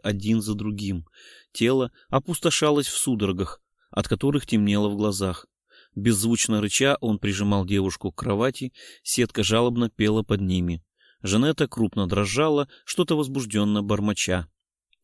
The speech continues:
Петя не стал выходить из неё, расслабленно повернулся на бок, увлекая подругу за собой. Так они лежали расслабленные, устало счастливые.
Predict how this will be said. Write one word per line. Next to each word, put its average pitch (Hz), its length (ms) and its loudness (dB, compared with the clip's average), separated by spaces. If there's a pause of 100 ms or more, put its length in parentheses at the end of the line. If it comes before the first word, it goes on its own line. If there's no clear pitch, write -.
(360)
Петя 170 240 2
не 151 140 0
стал 143 320 2
выходить 117 560 -2
из 113 180 -6
неё, 98 420 -2 (300)
расслабленно 101 600 2
повернулся 95 560 0
на 117 180 2
бок, 135 220 -6
увлекая 147 440 0
подругу 107 420 -2
за 104 120 -2
собой. 95 480 -2 (300)
Так 147 320 0
они 110 220 2
лежали 104 420 0
расслабленные, 139 800 -2
устало 107 480 -2
счастливые. 95 680 -4